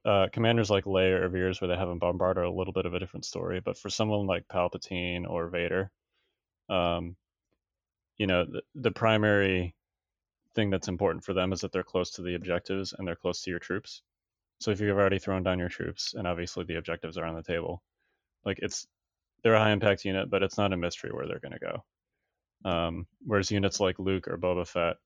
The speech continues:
and Pathfinders can operate a little bit more independently and sort of respond to what units your p-, opponent puts down and where.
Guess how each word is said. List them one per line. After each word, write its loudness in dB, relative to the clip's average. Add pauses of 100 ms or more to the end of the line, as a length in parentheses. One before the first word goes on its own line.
(120)
and -6
Pathfinders 0
can -6
operate -2
a -4
little 0
bit -2
more 0
independently -6 (760)
and 0 (180)
sort -2
of -2
respond -4 (500)
to -2 (380)
what 2
units -2
your 2
p-, -6
opponent -2
puts -4
down 0
and -2
where. 0